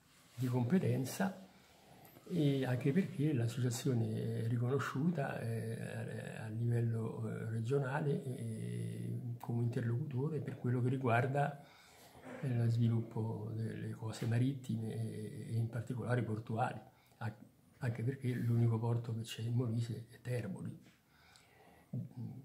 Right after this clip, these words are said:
dal punto di vista portuale vero e proprio.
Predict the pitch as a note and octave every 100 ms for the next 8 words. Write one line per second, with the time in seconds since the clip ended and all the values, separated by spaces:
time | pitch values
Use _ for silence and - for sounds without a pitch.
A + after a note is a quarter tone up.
0 | - - _ - - _ - A2+ A#2+ A2+
1 | - A#2 A#2 A#2+ A#2 A#2 - A2+ G#2+ G#2+
2 | - - - - _ _ _ _ - A#2
3 | - A#2 G#2+ G#2+ G#2+ - A#2 - -